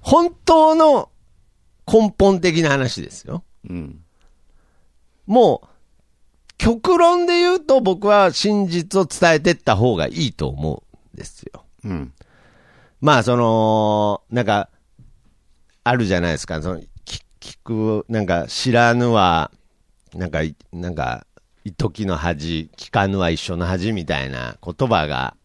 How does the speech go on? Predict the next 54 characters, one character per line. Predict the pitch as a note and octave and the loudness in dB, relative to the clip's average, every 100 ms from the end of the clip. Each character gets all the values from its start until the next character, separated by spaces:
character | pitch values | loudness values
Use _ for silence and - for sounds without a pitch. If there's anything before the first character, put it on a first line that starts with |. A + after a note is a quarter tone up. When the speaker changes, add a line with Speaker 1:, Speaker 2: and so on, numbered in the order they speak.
| _ _ - | _ _ -4
Speaker 1:
あ | - D#3+ | 0 2
る | B2 G2+ | 2 2
よ | F#3 | 2
う | B2+ | 2
な | F#2+ | 0
も | D#3 A3+ | 0 0
ん | G2+ | -2
で、 | D#2 A3+ A#2+ D2 - | -2 0 0 -4 -12
Speaker 2:
う | |
ん。 | F#2 D#2+ C#2 E2 _ _ _ _ _ _ _ _ _ _ E4+ | -12 -10 -14 -20 _ _ _ _ _ _ _ _ _ _ _
Speaker 1:
ま | F3+ D3+ A#2+ | -2 0 0
あ、 | F#2+ _ _ _ | -4 _ _ _
こ | A#2+ B2+ | -6 0
こ | D3 | 2
で、 | D#3 D#3 - | 2 0 0
「い | |
や、 | E3+ - _ _ _ _ _ | -2 -2 _ _ _ _ _
メ | C3+ C#3+ | -2 0
ー | |
ル | D3 | 2
ア | D#3+ | 2
ド | D#3 | 2
レ | C3 | 0
ス | A#2+ | 0
間 | B2 | -2
違 | A2+ D#3 F3 | 0 0 2
え | |
て | C#3 | 2
ま | C#3 D3 | 2 0
す | - C3+ | -2 0
よ」 | D#3 A#3+ C#4 | 4 6 4
っ | - _ - | 2 _ -4
て | B2+ | -2
指 | |
摘 | - - C#3+ - | -2 -2 -4 -2
さ | D3 C#3+ | 0 2
れ | C#3+ | 0
て、 | C#3+ A#3+ C4 B2+ C#2 - | 0 2 4 4 0 -6
Speaker 2:
う | F#2+ | -10
ん。 | E2+ C#2+ C#2 _ _ _ _ _ _ _ _ _ _ - | -10 -10 -16 _ _ _ _ _ _ _ _ _ _ -8
Speaker 1:
こ | C#3+ | -4
こ | F#3+ G#3+ | 0 2
で | A3 | 4
恥 | F3 F#3 G3+ | 4 2 4
を | G#3 | 2
か | - F#3+ G#3 | 2 2 2
い | A#2 | 0
た | G2+ | -4
と | G#2 F2 | -2 -6
し | - | -4
て | - B2 | 0 2
も、 | G2+ F4 D4+ C#2+ - - | 2 2 2 0 -6 -12
Speaker 2:
う | |
ん。 | E2+ C2+ | -12 -12